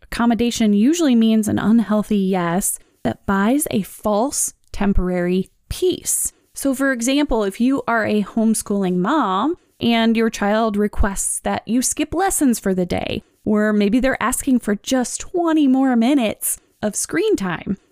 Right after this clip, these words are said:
then yes, of course, in the moment, you are avoiding feeling guilty by allowing them what they want, but in the long run, they know to come to you in the future with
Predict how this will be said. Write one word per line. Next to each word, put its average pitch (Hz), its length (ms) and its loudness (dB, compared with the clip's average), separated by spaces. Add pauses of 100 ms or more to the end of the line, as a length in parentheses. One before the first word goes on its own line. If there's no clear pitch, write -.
(100)
then 285 340 0
yes, 285 320 0
of 370 140 -2
course, 415 560 -2
in 370 240 2
the 339 100 4
moment, 269 880 2 (260)
you 269 380 4 (120)
are 240 260 0
avoiding 220 1040 2 (280)
feeling 240 500 2
guilty 233 840 0 (300)
by 208 180 0
allowing 247 440 2
them 214 160 2
what 202 160 -2
they 196 100 0
want, 208 600 0
but 262 160 0
in 294 120 4
the 302 80 4
long 311 300 2
run, 254 160 4
they 262 120 4
know 277 200 4
to 349 80 0
come 392 240 -4
to - 160 -4
you 185 260 0
in 196 100 2
the 185 60 2
future 185 380 -2
with 180 240 -2